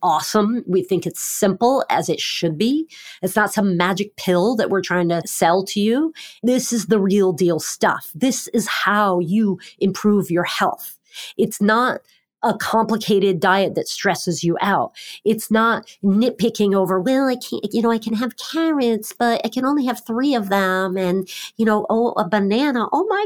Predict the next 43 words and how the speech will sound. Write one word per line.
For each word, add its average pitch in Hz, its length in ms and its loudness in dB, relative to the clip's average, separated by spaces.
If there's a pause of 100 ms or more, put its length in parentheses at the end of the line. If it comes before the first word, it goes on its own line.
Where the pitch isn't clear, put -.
God, 403 320 2
it's 381 160 -2
a 381 80 2
banana." 370 1000 2 (260)
Or, 240 300 2 (220)
"Oh, 302 180 4
I 269 140 0
can't 285 300 0
eat 320 140 0
meat," 294 560 0 (240)
or, 220 340 2 (160)
"I 226 80 0
can't 302 300 2
eat 320 120 2
vegetables." 294 680 2 (360)
<laughs> - 360 -2
There's 226 200 -2
so 202 160 0
many 196 180 2
crazy 185 320 0
diets 156 400 0
out - 200 -6
there. - 180 -8 (840)
Set - 380 -2
all 233 200 2
of 220 100 -2
that 185 160 -4
aside 196 600 -4
and 180 200 0
just 185 240 -2 (260)
have 240 460 -4
some 180 340 2
expansiveness - 1300 -2
around 170 360 2
food. - 220 0
How, - 140 -2
wouldn't 233 240 2
it 480 80 0
be 254 100 4
nice 165 440 2
to - 120 -8
feel - 280 2
expansive - 920 -2